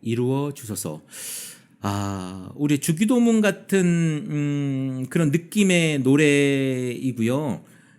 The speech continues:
저희가 그 지금은 조금, 음, 제가 부르지 않습니다. 좀 부담스러워 하셨던 것 같아요. 어, 제가 시작해야 또 <laughs> 하는 거지만 우리 더채플 커뮤니티에서는 이 노래를,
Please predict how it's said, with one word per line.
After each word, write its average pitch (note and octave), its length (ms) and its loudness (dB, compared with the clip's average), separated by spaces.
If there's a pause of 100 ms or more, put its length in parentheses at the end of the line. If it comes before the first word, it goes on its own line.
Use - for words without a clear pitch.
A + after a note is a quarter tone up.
(100)
저희가 B2+ 640 -2
그 G#2 460 -4 (260)
지금은 G3+ 720 2
조금, D3+ 460 2
음, C#3 640 0
제가 B2+ 200 0
부르지 D3+ 320 0
않습니다. A#2 280 -2
좀 F3+ 120 4
부담스러워 G3+ 600 4
하셨던 G#3 400 2
것 E3 80 -2
같아요. B2 560 -2 (540)
어, - 380 -10 (300)
제가 D3+ 180 4
시작해야 - 440 2 (100)
또 C3+ 80 6
<laughs> C#3 300 0
하는 G#3 260 8
거지만 D#3 480 4 (360)
우리 D#3 220 6
더채플 G#3 380 4
커뮤니티에서는 F#3+ 1500 6
이 G3 120 8
노래를, D#3+ 680 8